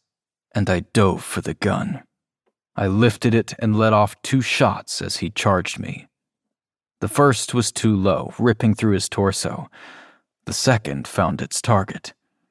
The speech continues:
His momentum sent him sprawling forward. Blood gushed from the exit wound in his back as he quivered on the floor. I had no time to stare as a one-two punch to my kidneys sent a wave of nausea through my body.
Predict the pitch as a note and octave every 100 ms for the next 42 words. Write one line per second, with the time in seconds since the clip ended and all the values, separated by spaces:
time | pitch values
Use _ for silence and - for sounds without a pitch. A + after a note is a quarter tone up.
0 | _ _ - G#2 A2+ A2 A#2 A#2 A#2 A2
1 | - A2 A2+ G#2+ - - A#2+ A2+ G#2+ G#2
2 | G2 - A2+ G#2+ - - - - - -
3 | _ - B2 G#2+ G#2 F#2 - - A2+ F#2+
4 | - - - G2+ F2+ G#2 F#2+ G#2 E2+ G2+
5 | G2 F#2+ G2 G2 - G2+ F#2+ - - -
6 | _ - - - - - - A2 - -
7 | - - - - G2+ - - - _ _
8 | _ _ _ _ _ _ _ - G2 -
9 | F2+ F2+ E2+ - G#2 F#2 F#2+ G2 - -
10 | A2+ G2 F#2+ F2 - - - - G#2 G2
11 | G#2 A#2 A#2 - A#2+ G#2 B2+ A2+ - A2
12 | F#2+ - C3 G2+ F#2+ - - G#2 G#2 F#2+
13 | A2+ B2 B2+ A#2 G2 A2 A2+ A2+ A2+ G2
14 | - G#2 F#2+ - - - - D#3+